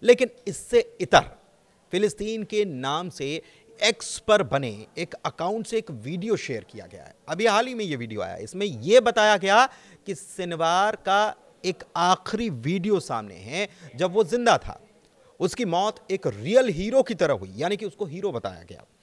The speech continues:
उसमें लिखा गया कि उसने अपना एक हाथ गंवा दिया, लेकिन वो लड़ता रहा, उसने अपना पैर गंवा दिया, लेकिन वो लड़ता रहा।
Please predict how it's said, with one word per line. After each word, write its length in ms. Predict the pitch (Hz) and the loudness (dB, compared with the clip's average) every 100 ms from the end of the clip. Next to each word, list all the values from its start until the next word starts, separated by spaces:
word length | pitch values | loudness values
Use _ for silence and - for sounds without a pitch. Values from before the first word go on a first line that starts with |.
| _ - | _ -12
उसमें 220 | 139 175 147 | -10 -6 -4
लिखा 220 | 139 170 | 2 4
गया 340 | 160 151 160 | 6 4 4
कि 120 | 147 | 2
उसने 180 | 151 156 | -4 -8
अपना 220 | 139 135 | -8 -6
एक 140 | 131 113 | -8 -8
हाथ 260 | 95 135 | -4 -4
गंवा 320 | 127 143 147 139 | -2 -4 -4 -4
दिया, 340 | 143 143 143 | -4 -4 -4
लेकिन 260 | 123 107 101 | -8 -12 -12
वो 120 | 98 | -12
लड़ता 360 | 101 131 160 | -10 -6 -2
रहा, 280 | 156 147 151 | 0 0 -2
उसने 220 | 131 131 | -4 -6
अपना 180 | 117 117 | -10 -10
पैर 280 | - 135 185 | -6 -2 0
गंवा 260 | 185 175 160 | 2 2 2
दिया, 220 | 165 160 | 0 -2
लेकिन 240 | 160 127 | -2 -8
वो 100 | 101 | -10
लड़ता 320 | 101 120 175 | -8 -4 2
रहा। 280 | 175 165 175 | 2 4 2